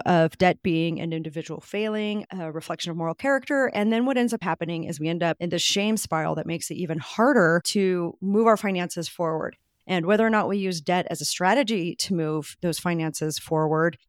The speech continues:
the fact of the matter is, is we have all this shame around it and it's hard to talk about it.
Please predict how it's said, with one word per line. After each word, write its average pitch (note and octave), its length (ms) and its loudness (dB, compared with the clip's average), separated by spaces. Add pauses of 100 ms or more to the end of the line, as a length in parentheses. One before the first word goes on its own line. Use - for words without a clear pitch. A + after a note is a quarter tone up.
(120)
the F3+ 60 -2
fact G3+ 240 4
of F#3 60 -6
the E3+ 80 0
matter F3+ 340 4
is, E3 200 2
is D3+ 160 -4
we E3+ 100 -2
have D#3+ 160 -4
all D#3+ 120 -2
this D#3+ 120 -6
shame G#3 320 -2
around G3 300 2
it F3+ 80 0
and - 160 -2
it's D3+ 100 -6
hard D#3+ 400 0 (360)
to - 100 -6
talk - 320 0
about - 260 -4
it. - 160 -10